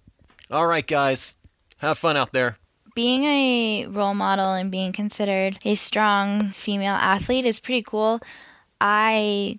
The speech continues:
Speaker 2: have always done sports and I've always had muscles, so it's kinda nice that people now think it's a cool thing, 'cause I <laughs> remember being embarrassed about it when I was little. But it is cool to feel strong and to, like, know I can do certain things, and,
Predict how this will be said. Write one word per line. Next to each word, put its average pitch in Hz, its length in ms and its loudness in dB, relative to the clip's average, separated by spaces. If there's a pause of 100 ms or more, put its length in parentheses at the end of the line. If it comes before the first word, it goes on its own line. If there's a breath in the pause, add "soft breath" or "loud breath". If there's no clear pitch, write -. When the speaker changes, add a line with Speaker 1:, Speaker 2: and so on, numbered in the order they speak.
(140)
Speaker 2:
have 220 240 -2
always 220 440 2 (140)
done 208 240 4
sports 202 540 -2
and 202 140 0
I've 185 380 0
always 196 320 0
had 190 260 0
muscles, 190 580 0
so 185 420 0
it's 190 200 -2
kinda 208 320 2
nice 185 300 0
that 214 180 -4
people 196 420 -4
now 180 420 2
think 185 300 -4
it's 185 180 -4
a - 40 -8
cool 202 320 -6
thing, 330 360 -2 (340 loud breath)
'cause 208 140 0
I 214 180 2
<laughs> - 20 4
remember 202 400 0
being 185 320 -4
embarrassed 185 520 0
about 190 240 2
it 185 120 -2
when 190 100 -2
I 185 140 0
was 185 160 -4
little. 190 360 0 (580 loud breath)
But 254 140 2
it 285 80 2
is 349 160 2
cool 262 240 0
to 226 80 0
feel 214 240 2
strong 185 380 2
and 190 120 0
to, 202 100 -2
like, 185 180 0
know 190 260 2
I 180 140 4
can 202 160 -4
do 190 180 -4
certain 190 320 -4
things, 180 480 -2
and, 175 280 -2